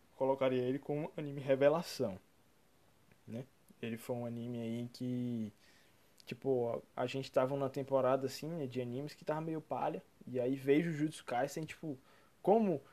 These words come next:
eu acho que teve isso também, né? Como, tipo, os animes não tavam muito bons, né, dessa temporada, e chegou Jujutsu Kaisen, a galera, pô, Jujutsu, Jujutsu, tá entendendo? Teve isso também, né? Porque ele chegou e arrombou todos os outros, mano. Ele quebrou todos os outros que estavam passando.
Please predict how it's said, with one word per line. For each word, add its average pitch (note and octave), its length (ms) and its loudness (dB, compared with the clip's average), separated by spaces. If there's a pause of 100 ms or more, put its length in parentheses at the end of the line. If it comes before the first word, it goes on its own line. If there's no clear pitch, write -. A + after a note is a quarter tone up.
eu - 80 4
acho A3 100 4
que - 60 -2
teve B3+ 220 6
isso C4 180 6
também, F3+ 320 6
né? D3+ 120 0
Como, G#3 280 2
tipo, - 220 -4
os D#3 120 -2
animes D#3 260 -2
não D#3 80 -4
tavam G#3+ 320 -2
muito D#3 320 -2
bons, C#3+ 400 0
né, C#3 180 -6
dessa B2+ 220 -2
temporada, C3+ 420 0
e B2+ 40 -10
chegou D3 400 0
Jujutsu C#3+ 420 -4
Kaisen, D3 340 0
a C#3+ 40 -2
galera, C#3 200 0
pô, F3+ 220 0
Jujutsu, E3 440 -4
Jujutsu, D#3 420 -8
tá C#3 100 -8
entendendo? B2+ 360 -4 (760)
Teve D3 220 2
isso F3 140 -2
também, D#3+ 360 4
né? D#3 100 0
Porque C#3 240 -4
ele D#3 140 0
chegou D#3+ 440 4
e F#3 220 2
arrombou F#3 380 6
todos G3+ 240 2
os B3 100 -2
outros, D#3 220 2
mano. A2 140 -8
Ele A2 120 -8
quebrou C#3 360 -2
todos D#3+ 180 -2
os - 20 0
outros D#3+ 140 -4
que - 20 -18
estavam D#3 180 -2
passando. D3 380 -2